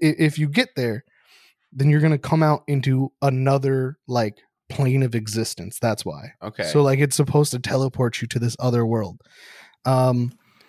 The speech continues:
Speaker 1: and to know for sure you are, the sign is that you are the only person there.
Speaker 2: Okay.
Speaker 1: So it's like, it's supposed, it's, I don't know, it's like a weird supernatural world that it takes you to, and that's the whole point of it. And I, I
Speaker 2: Mm-hmm.
Speaker 1: don't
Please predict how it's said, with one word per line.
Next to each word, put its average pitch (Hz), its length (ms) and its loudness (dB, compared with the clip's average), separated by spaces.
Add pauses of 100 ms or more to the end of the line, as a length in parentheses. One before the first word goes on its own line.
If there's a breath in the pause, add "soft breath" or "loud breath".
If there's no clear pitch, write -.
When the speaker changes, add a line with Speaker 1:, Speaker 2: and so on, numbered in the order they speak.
(140 soft breath)
Speaker 1:
and 151 140 4
to 151 60 6
know 160 180 6
for 165 140 2
sure 156 380 6
you 143 240 2
are, 156 460 4
the 151 120 2
sign 147 340 4
is 139 100 2
that 123 320 2 (600)
you 147 260 4
are 143 320 2 (920)
the 147 100 2
only 135 300 0
person 110 380 -6
there. 82 180 -16 (400)
Speaker 2:
Okay. 85 380 -12 (520 soft breath)
Speaker 1:
So 175 120 6
it's 165 120 0
like, 160 260 -2 (480 soft breath)
it's 165 140 0
supposed, 226 340 0
it's, 196 180 2
I - 120 -8
don't 123 220 -4
know, 107 100 -6
it's 160 160 2
like 160 80 2
a 160 60 6
weird 180 380 4
supernatural 156 720 0
world 135 300 0
that 123 100 0
it 104 100 -6
takes - 320 -4
you 107 80 -10
to, 113 200 -8
and 113 80 -6
that's 117 200 -6
the 131 80 0
whole 123 200 -4
point 117 260 -2
of 110 100 -6
it. 113 140 -4
And 117 140 -6
I, 117 100 -4
I - 20 -4
Speaker 2:
Mm-hmm. 127 200 -6
Speaker 1:
don't 139 220 -2